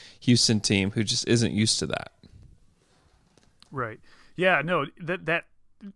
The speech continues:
Speaker 2: those ball screens, it's such a simple thing because Harden does eventually get the ball, but it just takes work and it takes seconds off the clock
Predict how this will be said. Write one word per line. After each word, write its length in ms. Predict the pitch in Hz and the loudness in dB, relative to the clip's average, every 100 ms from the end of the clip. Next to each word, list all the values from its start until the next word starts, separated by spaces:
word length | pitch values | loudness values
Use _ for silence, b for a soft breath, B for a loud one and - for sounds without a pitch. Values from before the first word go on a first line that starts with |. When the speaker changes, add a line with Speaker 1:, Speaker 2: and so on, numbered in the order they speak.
| - | -10
Speaker 2:
those 260 | 147 147 | -4 -4
ball 240 | 113 156 185 | -2 0 -2
screens, 460 | - 143 127 117 | -4 -6 -4 -4
it's 160 | 156 - | -8 -8
such 200 | - 170 | -6 -4
a 40 | 156 | -6
simple 520 | - - 170 165 139 | -6 -6 -4 -4 -4
thing 440 | - 160 131 120 | -4 -2 -2 -4
because 360 | 131 131 127 - - | -6 -6 -8 -8 -4
Harden 300 | - 147 131 | 2 2 2
does 240 | 123 139 | -2 -2
eventually 360 | 120 127 - 117 | -2 -4 -4 -4
get 180 | 131 - | -4 -4
the 60 | |
ball, 420 | 110 131 117 101 - b b b b | 0 2 2 0 -10 b b b b
but 120 | 151 | 2
it 60 | 143 | 2
just 260 | 151 - - | -2 -4 -2
takes 560 | - 156 185 - - | 0 2 0 -2 -4
work 560 | 110 110 208 - - - b b b | -2 4 4 2 -4 -14 b b b
and 120 | 143 | 2
it 120 | 151 | 2
takes 300 | - 170 - | 2 2 2
seconds 440 | - 165 196 143 - | 2 4 4 4 4
off 160 | 135 - | 2 2
the 80 | |
clock 500 | - 160 165 120 - | -2 6 8 8 2